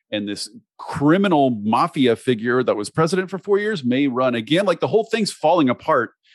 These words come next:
And the <laughs> Democratic leadership, like, in Congress, just, it is as though they are still living in West Wing, as though they never,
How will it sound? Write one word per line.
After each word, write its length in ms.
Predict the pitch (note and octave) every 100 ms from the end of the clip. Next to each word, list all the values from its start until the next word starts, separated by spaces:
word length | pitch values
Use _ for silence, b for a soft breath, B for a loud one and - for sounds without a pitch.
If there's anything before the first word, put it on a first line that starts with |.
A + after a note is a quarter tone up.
| b _
And 140 | D3
the 60 | D#3
<laughs> 120 | F3+
Democratic 680 | G3 - - G3 G3 F#3+ _ _ _ _ _ _
leadership, 840 | D3 G3+ A3+ D#3+ - C3+ G#2+ - D3 -
like, 240 | C3+ C#3
in 200 | D3 C#3+
Congress, 720 | C#3 - F#3 G3+ C#3+ A#2+ - -
just, 560 | - F3 F#3+ - - _ _ _ _ _ _
it 180 | D3+ E3+
is 240 | F3 D#3
as 400 | - C#3+ D3 C3
though 260 | B2+ D3+ D#3
they 260 | C#3+ C#3 C3 C3+
are 160 | C3
still 500 | B2+ - D3+ D#3+ D#3+
living 360 | C3+ D3 C#3+ C#3
in 260 | B2+ B2
West 280 | A2+ D#3 -
Wing, 260 | B2+ A#2 A#2
as 140 | A#2
though 140 | B2+ B2
they 160 | B2+
never, 640 | B2 C3 C#3+ D#3 D3+ D3